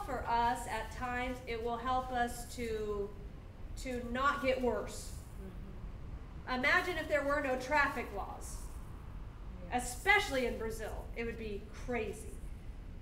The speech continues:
Speaker 1: It would be madness, and
Speaker 2: It's
Speaker 1: people would
Speaker 2: crazy
Speaker 1: die all the
Speaker 2: laws. <laughs>
Speaker 1: time, they would get in fights all the time. So the law helps to help us not to get worse, helps things not to get worse. And then the law, but,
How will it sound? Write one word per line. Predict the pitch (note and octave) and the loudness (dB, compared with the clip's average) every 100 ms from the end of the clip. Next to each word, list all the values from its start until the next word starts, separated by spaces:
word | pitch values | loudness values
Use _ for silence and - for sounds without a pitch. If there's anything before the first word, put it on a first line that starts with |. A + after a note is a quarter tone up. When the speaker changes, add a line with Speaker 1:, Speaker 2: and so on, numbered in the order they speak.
| - - - - - | -10 -8 -8 -8 -8
Speaker 1:
It | A3+ | -4
would | A#3 A#3 | -4 -2
be | A#3+ | -2
madness, | A#3 D4 E4 C4 G3 F#3+ A#3+ | 4 6 8 4 0 -4 -4
and | A#3+ | -4
Speaker 2:
It's | |
Speaker 1:
people | A#3+ G#3+ | -4 0
would | C4+ | 2
Speaker 2:
crazy | C#4+ C#4+ | 2 10
Speaker 1:
die | E4+ F4 F4 D#4+ | 12 12 12 12
all | D4+ | 10
the | D4 | 8
Speaker 2:
laws. | C4+ | 4
<laughs> | C4+ C4 C4 C4 | 4 4 6 4
Speaker 1:
time, | C4 B3+ B3+ A#3+ | 6 6 4 2
they | A#3+ | 2
would | A3+ A3+ | 2 2
get | A3+ | 0
in | - - - | 0 0 6
fights | F#4 F4+ - | 8 6 4
all | D4+ C#4 | 4 4
the | C4 C4 | 2 0
time. | A#3 A#3 - - - - | 0 0 -4 -8 -8 -4
So | - G#3 | 0 2
the | B3 | 4
law | B3+ C4 D4+ F#4 E4 B3 A#3 - - - - - | 4 6 10 10 10 8 6 2 -4 -8 -10 -4
helps | C4 C#4+ D#4 - - - - | 2 4 4 2 -6 -6 -6
to | C4+ B3 A#3+ A#3+ A#3+ A#3+ - - | 0 2 4 6 4 2 -4 -2
help | B3 D4+ D#4 | 2 2 2
us | C#4+ C4 | 0 0
not | B3 C4 D4+ - | 2 4 4 2
to | C#4 | 0
get | B3+ B3+ | 0 2
worse, | A#3 G3+ G3 - - - - - - | 2 2 -2 -4 -6 -6 -8 -6 0
helps | B3+ B3+ | 0 0
things | B3+ A#3+ A#3+ | -2 -2 -2
not | A#3 B3 | -2 -2
to | B3 | -2
get | B3 A#3 | -2 -2
worse. | G#3+ - - - - - - - | -2 -4 -6 -6 -6 -6 -6 0
And | C#4+ F4+ | 2 2
then | F4+ | 0
the | E4 | 0
law, | D#4+ D#4+ F4 - | 2 6 6 6
but, | E4 | 2